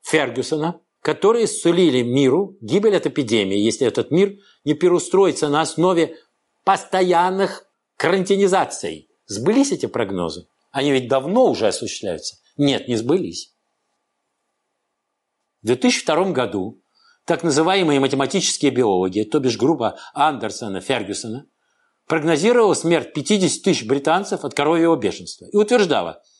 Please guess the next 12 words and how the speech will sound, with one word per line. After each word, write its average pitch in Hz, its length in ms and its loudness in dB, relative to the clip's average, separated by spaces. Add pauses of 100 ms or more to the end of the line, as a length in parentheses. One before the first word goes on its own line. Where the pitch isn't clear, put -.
(260)
что - 160 -2
если 180 340 4
этим 175 220 2
бешенством 160 460 -2
заразятся 156 420 2
бараны, 170 560 0 (380)
то 147 100 0
погибнет 208 560 0
сто - 220 -2
пятьдесят 214 560 0
тысяч 139 320 -4
британцев. 117 540 -2